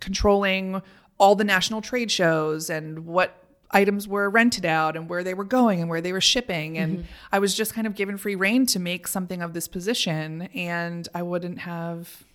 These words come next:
Speaker 1: gotten that if I wasn't good at the job I was currently doing. So that
Speaker 2: Right.
Speaker 1: was the first job. It was crazy. Pest control. I don't know.
Speaker 2: <laughs> That is so cool. That's really neat.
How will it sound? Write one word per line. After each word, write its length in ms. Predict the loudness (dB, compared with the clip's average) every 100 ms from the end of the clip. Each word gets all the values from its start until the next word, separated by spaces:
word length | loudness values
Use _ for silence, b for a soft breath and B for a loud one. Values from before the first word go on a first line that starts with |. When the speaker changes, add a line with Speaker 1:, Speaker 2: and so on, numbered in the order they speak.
| _ 0
Speaker 1:
gotten 320 | 2 2 0
that 300 | 0 0 0
if 180 | -4 -4
I 160 | -4
wasn't 320 | -4 -4 -4
good 180 | 4 4
at 60 | 4
the 80 | 0
job 200 | -2 0
I 60 |
was 120 | -2
currently 240 | -4 -6 -4
doing. 320 | -2 -2 -4 _
So 140 | 2
that 60 | 8
Speaker 2:
Right. 60 | 8
Speaker 1:
was 140 | 8
the 80 | 2
first 260 | 0 0
job. 320 | -2 0 0 0
It 80 |
was 120 | -2 -2
crazy. 440 | 0 0 0 -2
Pest 260 | 2 4 4
control. 320 | 2 4 4
I 80 | 4
don't 120 | 2
know. 240 | 0 -4 -6 -12
Speaker 2:
<laughs> 140 | -4
That 140 | 2 4
is 120 | 4
so 200 | 2 0
cool. 480 | 2 6 8 6 4
That's 220 | -4 -4
really 180 | -6 -6
neat. 340 | -2 -2 -4